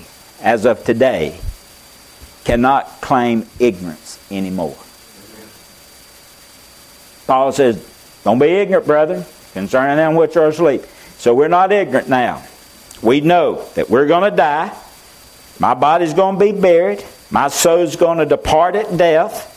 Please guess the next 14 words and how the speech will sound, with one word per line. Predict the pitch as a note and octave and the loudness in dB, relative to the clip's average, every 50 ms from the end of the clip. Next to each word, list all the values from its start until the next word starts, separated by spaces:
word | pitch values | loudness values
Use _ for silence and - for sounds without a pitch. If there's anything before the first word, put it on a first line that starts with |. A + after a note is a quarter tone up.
| - - - - - - - - - - - - - | -20 -20 -20 -20 -20 -20 -20 -20 -20 -20 -16 -4 -4
As | A2 G#2 | -2 -2
a | A#2 A2+ | -2 -2
Christian, | - D#3+ E3+ F#3 F3+ F#3 G#3+ G#3 F#3 - - | 0 0 0 0 0 0 0 0 0 0 0
I'm | A2+ C3+ C#3+ D#3+ F3 | 0 0 0 0 2
gonna | E3+ F3+ F#3 F#3 F3+ | 2 2 2 0 0
be | E3+ F#3 F#3 | 2 0 2
with | F#3+ F3 F#3 | 2 2 2
the | F3+ F3+ | 2 2
Lord | F3+ F#3 F#3 F#3+ F#3+ F#3 | 2 4 4 2 2 2
in | F#3 F#3 | 0 2
heaven. | F#3+ F#3 F3 F3+ F#3+ A3+ G#3+ G3+ F#3+ - - - - - - - - - - - - - - - - - - - - - - - - - - - - - - - - - - - - | 2 2 2 2 0 -2 -4 -6 -10 -12 -18 -20 -20 -20 -20 -20 -20 -20 -20 -20 -20 -20 -20 -20 -20 -20 -20 -20 -20 -20 -20 -20 -20 -20 -20 -20 -20 -20 -20 -20 -20 -20 -8 -4 -2
As | A#2+ A#2+ | 0 0
an | C#3 C3+ C#3+ | 0 2 2
unbeliever, | D3+ E3 F3 F3 E3+ F3 F3 F#3 G3 G3+ F#3+ G#3 G3+ F#3+ | 2 2 2 0 0 2 2 2 2 2 2 0 0 -2